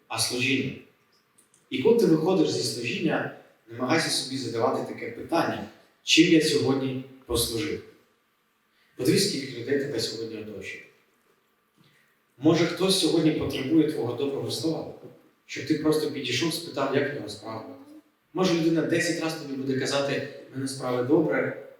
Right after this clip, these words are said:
але на одинадцятий раз людина відкриється тобі і скаже, «Слухай, в мене вже давно не все добре, в мене є такі проблеми. Знаєш, я давно вже перестав молитися. Чесно кажучи, я, я не хочу читати Біблію, мені ліньки». Або в мене якісь другі проблеми,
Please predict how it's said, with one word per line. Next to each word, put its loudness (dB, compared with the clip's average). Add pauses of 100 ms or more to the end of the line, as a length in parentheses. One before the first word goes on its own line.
але 0
на 0
одинадцятий -2
раз -4
людина -4
відкриється -4
тобі -10
і -6
скаже, -2 (200)
«Слухай, -2
в 0
мене 0
вже -2 (200)
давно 2
не 2
все -6
добре, -12 (420)
в -16
мене 0
є 4
такі 0
проблеми. -2 (340)
Знаєш, 0
я 0
давно 2
вже -6
перестав -8 (140)
молитися. -10 (480)
Чесно 2
кажучи, -2
я, -6 (140)
я -6
не -4 (100)
хочу -8 (300)
читати -6 (120)
Біблію, -20 (120)
мені -6
ліньки». -14 (760)
Або 0
в 8
мене 4
якісь -2
другі -4
проблеми, -2